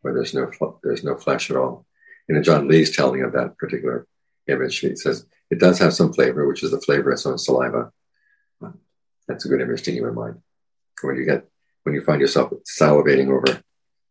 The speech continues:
sensual pleasures, okay, that's it. You're, you're just eating your own saliva. With the drawbacks to the body, you can think of the contemplation of the body in its thirty-two parts, or the fact that each of those parts is subject to an illness of one kind. You have an eye, well, there are eye illnesses. You have a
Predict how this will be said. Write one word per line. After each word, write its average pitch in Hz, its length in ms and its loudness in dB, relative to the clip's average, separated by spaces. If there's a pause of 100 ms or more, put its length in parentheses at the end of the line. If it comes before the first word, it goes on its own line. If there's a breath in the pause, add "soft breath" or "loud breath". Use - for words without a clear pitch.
(240)
sensual - 380 -2
pleasures, 64 460 -4
okay, 67 160 -2
that's 69 240 -2
it. 65 120 4
You're, 62 240 -4
you're 62 440 -6
just - 260 -10
eating 71 220 -2
your 64 120 -4
own 62 120 -6
saliva. 62 420 -8 (1400 loud breath)
With 87 100 6
the 87 60 8
drawbacks 82 460 6
to - 80 -6
the 85 60 -4
body, 90 300 4
you - 60 -2
can - 120 -6
think - 160 -6
of - 680 -10
the - 240 -20
contemplation - 480 -2
of - 80 -4
the - 60 -8
body 64 240 -4
in 62 100 -6
its - 160 -10
thirty-two 69 380 -6
parts, - 420 -10 (400 soft breath)
or 98 120 2
the 95 100 2
fact 78 220 0
that 82 100 2
each 117 180 2
of 85 80 2
those 78 160 2
parts 110 340 -2
is - 120 -6
subject - 380 -6
to - 100 -4
an 58 120 -8
illness - 380 -6
of - 60 -8
one - 160 -6
kind. - 340 -12
You - 140 -8
have 67 100 -6
an 71 80 -4
eye, 69 180 -4
well, 78 160 0
there 73 160 0
are 69 180 -2
eye - 40 -2
illnesses. - 540 -8
You - 80 -12
have - 160 -8
a - 80 -14